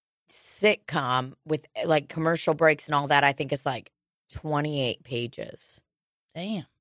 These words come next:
Speaker 2: That's a lot of
Speaker 1: But
Speaker 2: pages.
Speaker 1: yeah, I mean, you gotta do the whole deal. But the cool thing about dramedies and all that, you know, shows that are like Girls, Atlanta, Insecure,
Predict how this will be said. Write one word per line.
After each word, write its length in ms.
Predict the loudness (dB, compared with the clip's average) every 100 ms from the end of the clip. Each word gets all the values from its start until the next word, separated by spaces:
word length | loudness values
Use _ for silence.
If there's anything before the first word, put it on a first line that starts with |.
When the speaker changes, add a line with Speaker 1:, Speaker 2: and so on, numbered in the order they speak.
| _ _ _ _ _ _
Speaker 2:
That's 140 | -20
a 40 | -4
lot 40 |
of 40 | 4
Speaker 1:
But 360 | 8 8 4
Speaker 2:
pages. 600 | -2 -6 -10 -18 -20 -20 -6
Speaker 1:
yeah, 320 | 2 2 2 -4
I 100 | -2
mean, 220 | 0 0
you 80 | 4
gotta 300 | 6 6 2
do 260 | -2 -2
the 80 | 2
whole 180 | 2 0
deal. 420 | 2 2 2 0 _ _ _ _ 2
But 260 | 2 2 _
the 200 | 0 0
cool 320 | 2 4 4
thing 180 | 4 4
about 280 | 6 4 4
dramedies 840 | 6 6 6 4 2 2 0 0
and 140 | 2 6
all 160 | 6 8
that, 360 | 6 6 2
you 80 | 0
know, 120 | 0
shows 380 | 2 6 6 6
that 100 | 6
are 100 | 6
like 340 | 6 4 0 -14 _ _ -10 2
Girls, 720 | 6 8 8 6 4 -4 -8 -2
Atlanta, 880 | 0 4 6 6 6 4 2 -2 -10 _ _ _
Insecure, 880 | -2 -2 0 -4 2 4 6 4 0